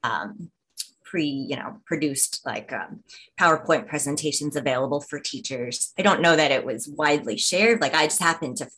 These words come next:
find it <laughs> myself as I was looking for, um, anything really to, to help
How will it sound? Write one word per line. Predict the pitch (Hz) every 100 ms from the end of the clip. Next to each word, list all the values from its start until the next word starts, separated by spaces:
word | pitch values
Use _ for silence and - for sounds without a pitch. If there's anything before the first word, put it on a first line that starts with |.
| -
find | 127 147 185
it | 226 -
<laughs> | 156
myself | 185 - 165 170
as | 180
I | 175
was | 139 139 -
looking | 143 - 190 190 208
for, | - 151 143 - - - - -
um, | 151 143 107
anything | 117 147 151 202 185 220
really | 208 208 208 220 202
to, | 175 147 131 -
to | 147
help | 151 139 135